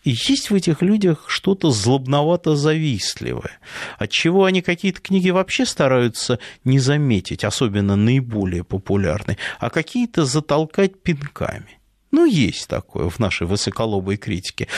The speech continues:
Не случайно авторская проза означает, что никто, кроме автора и трех критиков, читать это не может и никогда не сможет, потому что сие уныло или вообще непонятно, или просто поперек всего,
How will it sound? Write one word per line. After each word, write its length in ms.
Не 100
случайно 800
авторская 800
проза 480
означает, 440
что 160
никто, 320
кроме 440
автора 520
и 60
трех 320
критиков, 560
читать 480
это 400
не 200
может 580
и 140
никогда 480
не 140
сможет, 480
потому 360
что 200
сие 420
уныло 680
или 220
вообще 840
непонятно, 680
или 200
просто 340
поперек 540
всего, 500